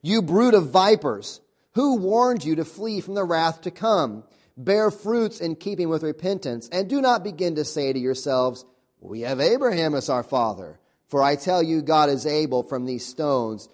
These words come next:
to raise up children for Abraham." The Jews that were showing up, John the Baptist is a very specific word to them,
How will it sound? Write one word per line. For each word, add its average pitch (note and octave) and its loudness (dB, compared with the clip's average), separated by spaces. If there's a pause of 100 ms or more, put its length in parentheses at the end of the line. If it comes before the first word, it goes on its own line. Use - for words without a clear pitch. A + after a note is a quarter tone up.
(180)
to B2+ -6
raise C3 0
up B2 -2
children A#2 -4 (280)
for B2+ -6
Abraham." G#2+ -4 (720)
The C#3+ -6
Jews F#3 -4
that F3 0
were D3+ 0
showing E3 -2
up, C#3+ -2 (320)
John D#3 0
the D#3+ -2
Baptist C#3 0
is A#2+ -12
a A#2 -6
very C#3 0
specific C3 -6
word B2 -4
to A#2 -8
them, G2 -10